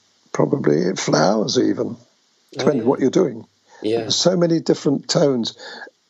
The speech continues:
Speaker 1: I mean, when I'm looking at pictures and reference pictures and wanting to, to interpret that reference picture for the pastel painting, then I'm looking at that reference picture and thinking,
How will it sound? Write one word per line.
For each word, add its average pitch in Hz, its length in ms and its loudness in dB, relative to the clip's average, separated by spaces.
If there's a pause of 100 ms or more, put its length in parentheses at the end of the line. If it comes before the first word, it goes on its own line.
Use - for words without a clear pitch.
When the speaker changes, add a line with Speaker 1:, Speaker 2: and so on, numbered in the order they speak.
(300)
Speaker 1:
I 165 60 0
mean, 151 140 2
when 190 140 2
I'm 156 180 0
looking 143 320 0
at - 140 -4
pictures - 420 -4
and - 120 -4
reference - 420 -2
pictures - 540 -4
and 120 200 -4
wanting 120 340 2
to, 117 280 2 (120)
to 127 140 4
interpret - 520 0
that 139 180 2
reference 117 420 -4
picture 139 400 0 (320)
for 117 560 0 (520)
the 123 340 0 (120)
pastel - 580 -2 (1900)
painting, 139 540 -2 (460)
then 139 360 2 (1000)
I'm 151 120 2
looking - 280 -2
at - 120 2
that - 140 2
reference - 360 0
picture - 240 0
and 139 80 -10
thinking, 143 260 -2